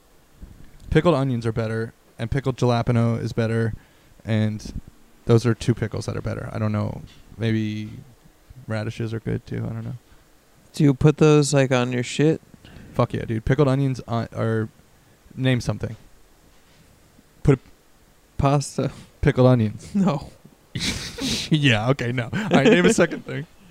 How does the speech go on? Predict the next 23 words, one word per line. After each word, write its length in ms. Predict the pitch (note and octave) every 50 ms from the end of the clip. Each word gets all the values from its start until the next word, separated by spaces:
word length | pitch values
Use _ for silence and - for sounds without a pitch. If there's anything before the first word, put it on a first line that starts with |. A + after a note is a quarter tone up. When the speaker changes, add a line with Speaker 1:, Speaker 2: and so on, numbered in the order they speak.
| E3 D#3 C4+ D3+ D3+ D3 B3+ C4 A#3+ G#3 F3+ D#3 C3 - _
Speaker 2:
Chocolate 440 | - - C#3+ B2+ C#3+ C#3 D3+ D3+ D3
cake. 340 | - - E3 D3 C#3 C#3+ - _ - - _ _ _ _ _ _ _ _ _ _ _ _ _ _ _ _ _ _ _ _ _ _ _ _ _ - -
Speaker 1:
Name 640 | F3 F#3 F#3+ G3 G3 G3+ G3+ G#3 G#3+ G#3+ G#3 G3+ G3+
one 140 | G#3 G#3 F#3+
more 140 | F#3+ G3+
thing. 340 | F#3+ E3 C#3 B2 - E3+ F3+ _ _ _ _ _ _ _ _ _ _ _ _ - _ _ _ _ _ _ _ -
Doesn't 200 | E3+ D#3+ E3+ E3+
have 80 | D#3+
to 60 | D#3
be 80 | D#3+ D#3+
a 40 | D3
food 180 | - C#3+ B2+ -
this 120 | B2 -
time. 380 | - A#2+ A#2 A#2+ B2 C3 C3 B2
Speaker 2:
Cereal. 760 | - - - - - - - D#3+ D#3 D3 C#3 C3+ C3 C3+ C3 _ _ _ _ _ _ _ _ _ _ _ _ _ _ _ _ _ _ _ _ _ _ _ _ _ _ _ _ _ _ _ _ _ _ _ _ _ _ _ _ _ _ _ _ _ _ - - - _ _ _ _ -
Speaker 1:
All 80 | D#3 C#3+
right, 100 | A#2+ B2
let's 140 | C#3+ -
talk 120 | - E3 D3+
about 120 | C#3 C3 -
something 200 | A#2 A2 G#2+ -
else. 200 | - - - D#4
<laughs> 520 | D#4+ D4 - - - - D5 - D4